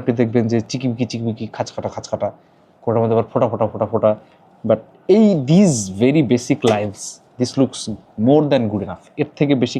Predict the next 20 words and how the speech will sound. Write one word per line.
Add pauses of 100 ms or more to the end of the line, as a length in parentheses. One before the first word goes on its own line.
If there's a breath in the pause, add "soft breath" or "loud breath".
কাহিনী
এখানে
করার
দরকার
নেই। (640 loud breath)
এবং (100)
এইখানের
এই
রাবার
এবং (100)
প্লাস্টিকের (100)
ফিলটাও (200)
বেশ (160)
ডিসেন্ট। (260)
এইটা
হইতেছে (480)
লিয়ান
লির
যে (360)
ইনফিনিটি